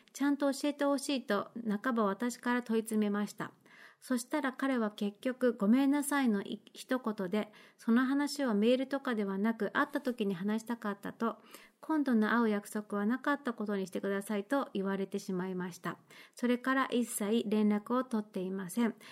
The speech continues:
私からブロックしています。この出来事から彼に対する不信感とともに、男性への苦手意識も深く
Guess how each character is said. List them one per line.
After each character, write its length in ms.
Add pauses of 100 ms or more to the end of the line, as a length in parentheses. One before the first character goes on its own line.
(120)
私 280
か 160
ら 100
ブ 120
ロ 120
ッ 20
ク 220
し 80
て 120
い 100
ま 200
す。 120 (380)
こ 100
の 140
出 100
来 180
事 260
か 160
ら 280
彼 220
に 160
対 240
す 160
る 120
不 40
信 260
感 280
と 80
と 140
も 180
に、 200 (240)
男 240
性 280
へ 40
の 160
苦 300
手 160
意 60
識 200
も 120
深 260
く 240